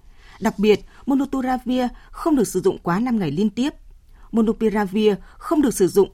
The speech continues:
để dự phòng sau hay trước phơi nhiễm để phòng covid mười chín.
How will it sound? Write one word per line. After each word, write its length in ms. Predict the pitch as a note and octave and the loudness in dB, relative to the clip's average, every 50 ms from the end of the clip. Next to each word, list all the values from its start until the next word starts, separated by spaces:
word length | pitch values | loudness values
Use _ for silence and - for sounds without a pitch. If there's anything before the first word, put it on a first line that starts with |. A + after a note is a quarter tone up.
| - | -4
để 220 | - F#3+ G3+ F#3 D#3 | 0 2 2 2 2
dự 160 | - - - | 0 -4 -6
phòng 240 | - - F#3+ F#3 F3 | -4 -4 -4 -2 -2
sau 340 | - - - D4 C#4+ C#4+ C#4 - - | -4 -2 -2 0 0 0 -4 -8 -14
hay 260 | - - A3 A3+ A3 | -10 -6 -2 -2 -2
trước 240 | G3+ - - E4+ F#4 | -2 0 -2 -2 -2
phơi 180 | - - B3 G#3+ | 0 0 0 2
nhiễm 260 | G3 G3 - - D4+ - - | 2 0 0 -2 -4 -6 -2
để 180 | F3 F#3 E3 C#3+ | -2 -2 -2 -2
phòng 280 | - - F3 D#3+ C#3 | -2 -4 -4 -4 -4
covid 300 | B2+ - F3+ E3+ G#3 B3 - - | -4 -4 -4 -4 -4 -6 -6 -4
mười 120 | D#3+ D3+ | -6 -4
chín. 260 | C#3+ - - D3 E3 | -4 -2 -4 -2 -2